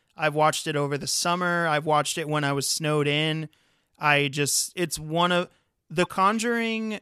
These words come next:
the original Conjuring from two thousand thirteen is easily, like, in my top ten favorite horror movies of all time at this point.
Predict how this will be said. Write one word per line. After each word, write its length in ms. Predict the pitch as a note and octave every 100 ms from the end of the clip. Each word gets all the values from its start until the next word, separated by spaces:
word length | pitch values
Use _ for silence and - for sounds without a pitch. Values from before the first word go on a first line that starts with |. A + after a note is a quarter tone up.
| -
the 180 | E3 D#3+
original 380 | E3+ G3 A3+
Conjuring 520 | A3 G3 F#3 E3 E3 D#3
from 160 | D3
two 140 | C#3 D#3
thousand 360 | D#3+ D#3 D3+
thirteen 540 | C#3+ D3+ D3 D#3+ D#3+ D#3
is 180 | C#3 -
easily, 380 | F#3 E3 E3+ D#3+
like, 260 | C#3+ C#3+
in 120 | D#3+ D3+
my 140 | C#3+
top 340 | - E3 C#3+
ten 280 | - D3 C#3+
favorite 400 | B2+ D3 C#3+ D3
horror 260 | C#3+ C#3+ C#3
movies 300 | C#3 C#3 C#3
of 80 | C3+
all 160 | C3+
time 260 | C#3+ C#3 C3+
at 120 | C#3
this 140 | D3
point. 360 | - D#3 D3 -